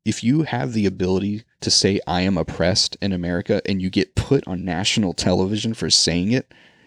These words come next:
and nobody throws you in jail, you're not oppressed.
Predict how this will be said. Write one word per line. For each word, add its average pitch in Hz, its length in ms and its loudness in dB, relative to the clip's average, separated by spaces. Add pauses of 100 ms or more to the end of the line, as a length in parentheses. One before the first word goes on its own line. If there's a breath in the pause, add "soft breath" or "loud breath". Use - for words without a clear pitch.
(120)
and 101 140 0
nobody 101 300 4
throws 104 320 2
you 104 100 4
in 82 100 -4
jail, 95 400 -2 (960)
you're 123 120 4
not 147 120 2
oppressed. - 600 -2